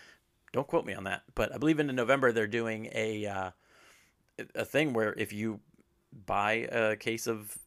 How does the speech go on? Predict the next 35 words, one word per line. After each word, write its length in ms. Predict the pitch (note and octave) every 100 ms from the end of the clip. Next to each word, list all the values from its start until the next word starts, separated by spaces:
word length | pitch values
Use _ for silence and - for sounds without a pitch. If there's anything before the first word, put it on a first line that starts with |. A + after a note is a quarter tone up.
| - -
O 140 | B2
two 240 | A#2+ B2+ A#2+
Recovery, 560 | A2+ C3+ C#3+ A#2 A#2+ -
they're 200 | A2+ A#2
going 220 | A2 A#2 A2+
to 100 | A#2
give 180 | A2+ A#2+
you 140 | B2
a 40 |
gift 320 | A2 C#3+ C#3+ -
anywhere 320 | B2 B2 A#2+
f-, 160 | A2+ - - -
valued, 360 | B2 A#2 C3 A2+
I 60 | G#2+
believe, 260 | C#3+ D#3+
fifty, 500 | - D3+ - E3 D#3+ _ _ _ -
fifty 300 | - E3+ F3+
bucks 420 | D3 D#3+ - -
to, 360 | - A#2 G#2 G2 _ _ _ _ _ _ _ _ _ -
I 120 | D#3 - - - - G2+
wanna 140 | A#2
say, 300 | A2+ C#3+ C#3+ - _ -
uh, 140 | - - - -
it, 180 | - A2+
it, 180 | B2+ C3 -
it's, 260 | D#3 -
it, 220 | - - _ - - -
anyways, 440 | D#3 A#2+ G2+ - -
it's 160 | B2+
a 60 | F#2+
lot. 280 | F#2 - - - - - - _ -
Um, 520 | A#2+ A2 G2+ F#2+ - -
and 160 | A2+ G#2+
he 160 | D3
got, 380 | C#3 D3 C3